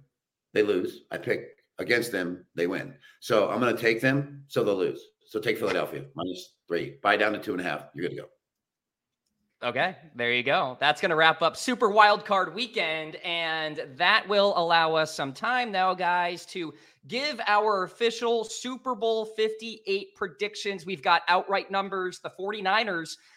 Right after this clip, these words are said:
Speaker 2: despite getting blown out by the Ravens, are the favorites at two to one. Baltimore plus three thirty. Buffalo plus five fifty. Dallas eight to one. You've got Kansas City at ten to one. Philadelphia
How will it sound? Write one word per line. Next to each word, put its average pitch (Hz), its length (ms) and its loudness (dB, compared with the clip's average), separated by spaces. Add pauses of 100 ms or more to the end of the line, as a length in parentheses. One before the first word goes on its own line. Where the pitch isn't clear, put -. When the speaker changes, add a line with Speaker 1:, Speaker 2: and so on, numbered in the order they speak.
(100)
Speaker 2:
despite 202 420 -2
getting 196 280 0
blown 190 280 2
out 190 200 4
by 175 100 4
the 156 100 -2
Ravens, 175 380 -2
are 156 80 0
the 143 100 -4
favorites 175 520 -2
at 147 160 0
two 233 160 -8
to 202 80 0
one. 131 400 0 (340)
Baltimore 175 640 2
plus 202 320 -2
three 185 240 -4
thirty. 156 580 -4
Buffalo 190 540 0
plus - 540 -4 (240)
five 220 340 2
fifty. 147 540 -6 (200)
Dallas 208 540 4
eight 196 280 -6
to 214 140 -8
one. 190 520 0 (120)
You've 151 200 -8
got 160 340 0
Kansas 202 460 -8
City 180 260 -4
at - 140 -4
ten 196 260 -6
to 196 80 -2
one. 190 380 -2
Philadelphia 165 760 -2